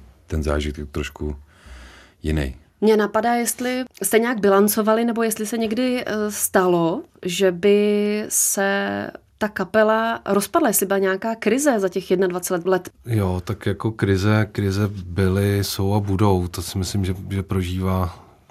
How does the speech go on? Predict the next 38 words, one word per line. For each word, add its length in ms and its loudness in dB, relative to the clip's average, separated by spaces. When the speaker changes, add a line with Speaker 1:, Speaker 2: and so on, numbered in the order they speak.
Speaker 3:
jako 260 -10
s-, 300 -12
většina, 600 -2
většina 400 -2
kapel. 540 -2
Je 100 -4
to 300 -8
hromada 420 -2
let, 420 2
takže 520 -4
jako 300 -6
je 100 -2
to 140 -6
jak 140 -4
na 80 -2
houpačce, 580 -2
no. 140 0
Někdy 280 -4
to 140 -2
jde, 240 2
někdy 240 0
to 120 -4
nejde, 480 0
někdy 260 -8
je 80 -6
to 140 -10
slabší, 460 -8
někdy 200 -2
je 80 -4
to 120 -10
lepší. 440 -8
To 80 -20
si 120 -8
myslím, 340 -4
že 360 -4
je 120 -6
normální 480 0
stav. 540 -4